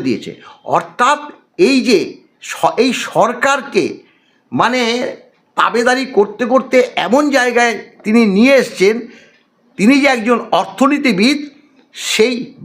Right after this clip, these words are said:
ভাষাটাই তিনি ভুলে গেছেন। আমাদের যে আইনজীবী মাননীয় ফিরদৌস শামীম ছাব্বিশ তারিখ রাত বারোটার পরে মেল করেছে যে সাতাশ তারিখটা স্মরণ করিয়ে দিতে চাইছে যে আজকে কিন্তু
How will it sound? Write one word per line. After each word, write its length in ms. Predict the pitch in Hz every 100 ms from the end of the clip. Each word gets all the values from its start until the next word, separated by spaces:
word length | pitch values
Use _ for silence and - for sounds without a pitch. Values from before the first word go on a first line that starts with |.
| -
ভাষাটাই 520 | - - 226 262 294 320 - _ _ _ _ _ _ -
তিনি 160 | 185
ভুলে 280 | 147 127 180 139
গেছেন। 260 | 101 - -
আমাদের 320 | 147 190 202 202
যে 80 | 170
আইনজীবী 520 | 170 160 208 196 180 180
মাননীয় 400 | 156 170 180 190 190
ফিরদৌস 380 | 143 147 - 196 -
শামীম 300 | 151 131 190 - - _ _ _ -
ছাব্বিশ 500 | - 165 160 240 233 -
তারিখ 320 | 240 240 254 226 - _ - 127
রাত 200 | 190 190 120 139
বারোটার 540 | 160 226 240 277 269 269
পরে 220 | 214 165 110 - _ _ _ _ _ _ -
মেল 320 | 147 214 247 262 -
করেছে 400 | 233 220 - 220 262 - 180
যে 80 | 214 -
সাতাশ 380 | 170 180 240 - 254
তারিখটা 360 | 247 240 254 240
স্মরণ 280 | - 180 240 247
করিয়ে 220 | 247 233 226
দিতে 180 | 208 202 202
চাইছে 320 | 190 190 208 226 190
যে 80 | 208 202 - 175
আজকে 260 | 185 185 226 226
কিন্তু 260 | 220 240